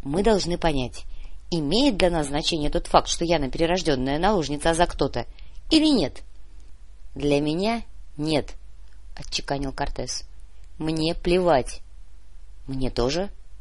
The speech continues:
поддержал наемника Артем. «Яна наш друг, и этим все сказано». «Я согласна», — кивнула рыжая. «Ведьма она или нет, гиперборейка она или не гиперборейка,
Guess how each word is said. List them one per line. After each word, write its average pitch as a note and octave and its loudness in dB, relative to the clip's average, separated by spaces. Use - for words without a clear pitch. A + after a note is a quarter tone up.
поддержал E3 0
наемника E3 -2
Артем. D#3 -4
«Яна D#3 4
наш C#3 0
друг, - 0
и E3 2
этим F#3 4
все D3+ 2
сказано». E3 0
«Я C#3 -2
согласна», — B3+ 0
кивнула D#3+ -2
рыжая. D3 -2
«Ведьма B3+ 4
она B3 4
или C3+ 2
нет, D#3+ 2
гиперборейка F#3+ 8
она F#3 4
или C#4 4
не G#3+ 6
гиперборейка, D#3+ 4